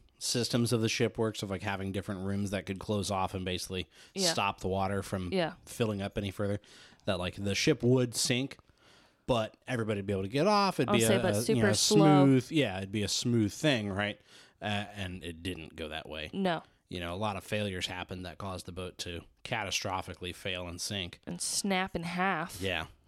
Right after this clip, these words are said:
Speaker 1: which again is part of the theory of, like, well, the Olympic didn't, you know,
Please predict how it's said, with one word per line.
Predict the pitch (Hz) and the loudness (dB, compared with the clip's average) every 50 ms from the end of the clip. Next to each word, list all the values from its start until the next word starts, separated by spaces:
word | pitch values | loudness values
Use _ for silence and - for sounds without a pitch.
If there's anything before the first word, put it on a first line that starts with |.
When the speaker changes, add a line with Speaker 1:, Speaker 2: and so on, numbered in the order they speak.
| _ _ | _ _
Speaker 1:
which | 104 101 85 - | -10 -8 -6 -6
again | 101 95 95 98 92 90 90 | -6 -4 -4 -4 -2 -2 -4
is | 90 90 | -6 -8
part | - - 90 90 85 | -6 -6 -4 -4 -4
of | 80 | -6
the | 85 | -8
theory | 82 - 98 90 85 85 | -10 -10 -10 -8 -8 -10
of, | 80 82 | -10 -12
like, | 78 73 - - - _ | -14 -14 -16 -18 -16 _
well, | 92 95 107 | -10 -10 -8
the | 113 110 98 | -6 -6 -6
Olympic | 95 95 107 123 127 - 98 - - _ _ _ | -4 -2 -2 -2 -2 -4 -6 -6 -8 _ _ _
didn't, | - 101 98 98 95 - - _ - - | -10 -8 -8 -8 -10 -12 -16 _ -20 -10
you | - 110 95 | -6 -6 -6
know, | 90 92 | -6 -6